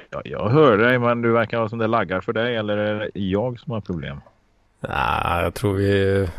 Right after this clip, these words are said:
Speaker 2: pratar i mun lite på varandra bara.
Speaker 1: Mm.
Speaker 2: Det är nog ingen större fara.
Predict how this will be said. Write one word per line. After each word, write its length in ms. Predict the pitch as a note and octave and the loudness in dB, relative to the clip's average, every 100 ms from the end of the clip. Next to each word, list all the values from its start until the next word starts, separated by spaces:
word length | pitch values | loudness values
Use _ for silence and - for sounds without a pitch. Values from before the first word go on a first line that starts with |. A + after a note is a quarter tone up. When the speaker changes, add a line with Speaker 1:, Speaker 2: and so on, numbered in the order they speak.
| - | 0
Speaker 2:
pratar 280 | A2 G#2 A2 | 0 2 2
i 40 | |
mun 240 | G#2+ G#2 G2+ | 2 2 2
lite 240 | G#2+ - | 0 0
på 120 | G#2 G#2 | 0 2
varandra 360 | G#2 G2+ G2+ | 2 0 -4
bara. 220 | G2 G2+ G2 - - - _ _ _ _ _ _ _ _ _ _ _ _ _ _ - | -4 -8 -10 -14 -18 -20 _ _ _ _ _ _ _ _ _ _ _ _ _ _ -18
Speaker 1:
Mm. 480 | D2 D2+ D#2 E2 E2 - F2 E2 - _ _ _ _ _ _ _ _ _ - | -14 -10 -8 -8 -10 -14 -12 -14 -16 _ _ _ _ _ _ _ _ _ -6
Speaker 2:
Det 140 | G#2 | -4
är 80 | G2+ | -2
nog 180 | G#2 G#2 | -2 0
ingen 240 | G2 G2 | 0 -2
större 480 | - A2 G2 F#2+ G#2+ | -2 0 0 0 -4
fara. 480 | - G#2 F2+ - | -2 -2 -2 -6